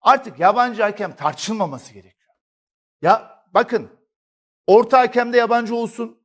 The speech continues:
var da, avar da, artık bu işin geldiğimiz nokta bu. Zaten hakemlerimiz,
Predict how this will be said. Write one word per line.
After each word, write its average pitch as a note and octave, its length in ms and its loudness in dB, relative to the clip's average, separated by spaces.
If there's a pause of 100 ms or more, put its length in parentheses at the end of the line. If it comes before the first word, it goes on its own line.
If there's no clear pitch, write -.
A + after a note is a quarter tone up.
var G3 520 4
da, A3+ 400 0
avar A3 440 4
da, G#3 400 -4 (260)
artık A3+ 340 -4
bu B3 120 -8
işin G3+ 340 -12
geldiğimiz G#3 440 -2
nokta G3 320 -10
bu. C3+ 160 -18
Zaten A3+ 300 0
hakemlerimiz, G#3 840 -8